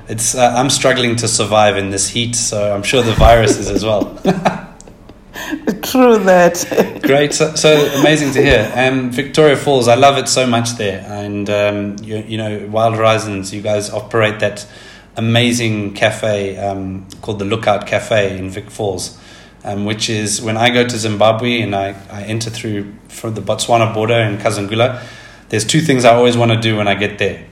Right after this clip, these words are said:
Speaker 1: I wanna go to Victoria Falls Hotel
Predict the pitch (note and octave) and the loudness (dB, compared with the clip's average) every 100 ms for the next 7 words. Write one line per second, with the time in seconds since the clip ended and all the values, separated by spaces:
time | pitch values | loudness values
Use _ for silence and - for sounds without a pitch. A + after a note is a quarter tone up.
0 | - G#2 A2 A2+ A2 A2+ A2+ A2+ A2+ A2+ | -10 -4 -2 0 0 2 2 0 -4 -10
1 | - - - A#2 A2 G#2 G2+ A2 A2 B2 | -16 -16 -8 -4 -4 -4 -8 -10 -4 2
2 | B2 A#2 A#2+ A#2+ A2 A2 G#2+ A#2 D3+ E3 | 4 4 2 -2 0 -2 4 4 4 -2